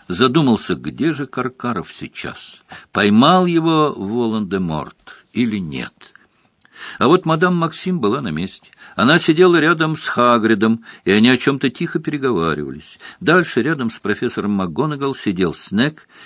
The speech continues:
Их взгляды на мгновение встретились, когда Гарри посмотрел на него. Трудно было понять по лицу, о чем он думает.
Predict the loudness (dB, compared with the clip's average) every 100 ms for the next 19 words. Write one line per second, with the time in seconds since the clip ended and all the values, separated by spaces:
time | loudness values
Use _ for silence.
0 | -2 0 0 -2 -2 0 0 0 -2 -2
1 | -2 -2 -2 -2 -2 -6 -6 -2 0 0
2 | 0 -2 -2 -4 -2 0 0 0 0 0
3 | -4 -6 -4 -2 0 0 -2 -6 -8 -10
4 | _ _ _ _ 0 0 0 -2 -4 -6
5 | -6 -6 -8 -8 -8 -8 -6 -6 -6 -4
6 | -4 -2 2 2 4 2 4 4 2 -4
7 | -10